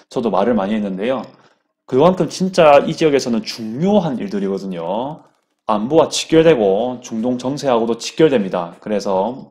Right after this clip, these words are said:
이번 영상은 이천이십삼 년 통틀어서 봤을 때도 정말 의미를 좀 부여해야 될 것 같은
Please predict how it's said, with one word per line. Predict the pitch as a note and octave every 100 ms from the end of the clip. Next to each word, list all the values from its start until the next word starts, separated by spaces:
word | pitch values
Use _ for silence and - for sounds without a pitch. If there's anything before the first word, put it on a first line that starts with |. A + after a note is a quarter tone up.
| -
이번 | A#2+ C3
영상은 | A2+ G#2+ C3+ E3 G#3+ G#3+ - - _ _ _ _ _ _ _ _
이천이십삼 | A#2 A2 F3+ A#2+ A#2 F3+ F3+
년 | F#3+ F#3+ F#3
통틀어서 | - G#3+ A3 G3
봤을 | D#3 -
때도 | D3+ D3 F#3+ - - -
정말 | A#2 B2 C3 C3+ - -
의미를 | A#2+ A#2 B2 A#2+ A#2+ A#2 - - - -
좀 | A2
부여해야 | - A2 A2 A2
될 | F#2+
것 | F#2+
같은 | F#2 - E2+